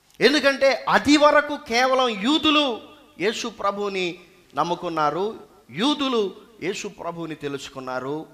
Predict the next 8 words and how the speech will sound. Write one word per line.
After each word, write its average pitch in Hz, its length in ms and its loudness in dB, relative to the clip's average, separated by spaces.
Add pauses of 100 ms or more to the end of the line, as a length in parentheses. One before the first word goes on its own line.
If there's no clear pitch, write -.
(420)
అయితే 175 260 0 (120)
ఇప్పుడు 285 240 0 (160)
అన్యజనుల 294 680 2 (200)
సహితము 269 480 0 (380)
క్రీస్తును 208 520 -6
తెలుసుకున్నారు. 151 680 -6 (160)
వీరు 247 240 2 (440)
విగ్రహారాధికులుగా 226 1000 2